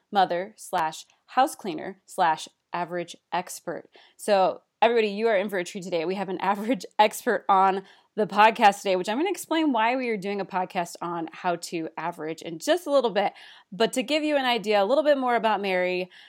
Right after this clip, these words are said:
Mary gave me her bio, and it says, "Mary Ellen grew up as an only child in Denver. She graduated from Benedictine College, where she studied theology,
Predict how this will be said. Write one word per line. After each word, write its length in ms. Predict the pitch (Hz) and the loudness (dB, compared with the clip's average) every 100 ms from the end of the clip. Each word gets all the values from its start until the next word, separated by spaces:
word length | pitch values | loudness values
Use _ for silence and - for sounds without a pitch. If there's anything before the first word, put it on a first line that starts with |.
| _ _ _ | _ _ _
Mary 300 | 196 240 247 | -2 2 2
gave 160 | 247 233 | 2 -2
me 120 | 240 | -2
her 100 | 240 | 0
bio, 320 | 185 165 165 - | 4 6 4 2
and 120 | 185 | -2
it 120 | 208 | -4
says, 420 | - 160 110 - - | -2 -2 -2 -8 -18
"Mary 380 | - 165 175 247 | -12 -8 -4 -2
Ellen 300 | 196 175 165 | -2 -2 -6
grew 240 | 151 208 240 | -8 -8 -4
up 260 | 156 151 - | -6 -6 -10
as 140 | 165 175 | -10 -8
an 120 | 165 | -6
only 260 | 208 262 294 | -4 -2 -4
child 400 | 254 226 220 190 | 2 4 4 2
in 200 | 208 190 | -6 -4
Denver. 540 | 180 160 175 123 92 - | -4 -6 -8 -10 -12 -16
She 340 | - - 190 170 | -14 -12 -10 -10
graduated 540 | 175 160 156 160 - | -4 -4 -4 -8 -10
from 100 | 165 | -10
Benedictine 460 | 160 151 156 156 170 | -10 -10 -12 -14 -10
College, 480 | 311 311 302 294 | -2 2 2 0
where 100 | 196 | -8
she 140 | 196 202 | -10 -10
studied 320 | 185 165 - | -10 -10 -4
theology, 600 | 175 185 156 156 233 302 | 0 0 0 -4 -6 -8